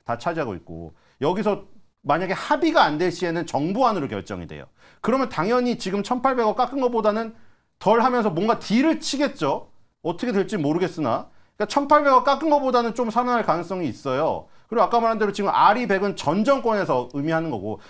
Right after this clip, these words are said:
제-, 신재생에너지로 백 프로 바꾸겠다는 것이고,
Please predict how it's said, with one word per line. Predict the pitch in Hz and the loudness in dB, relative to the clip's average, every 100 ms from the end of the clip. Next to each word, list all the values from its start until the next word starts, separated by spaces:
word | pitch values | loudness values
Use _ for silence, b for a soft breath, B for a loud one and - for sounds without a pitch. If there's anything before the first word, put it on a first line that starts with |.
| B | B
제-, | - 185 | -4 -2
신재생에너지로 | 190 277 277 285 269 247 208 196 | -2 -2 -2 0 0 -2 -2 -4
백 | 170 165 | -4 -4
프로 | 226 185 | -4 -2
바꾸겠다는 | 135 - 277 269 208 | -4 -2 -4 -2 -2
것이고, | 131 107 101 104 135 95 - | -4 -8 -8 -6 -6 -6 -10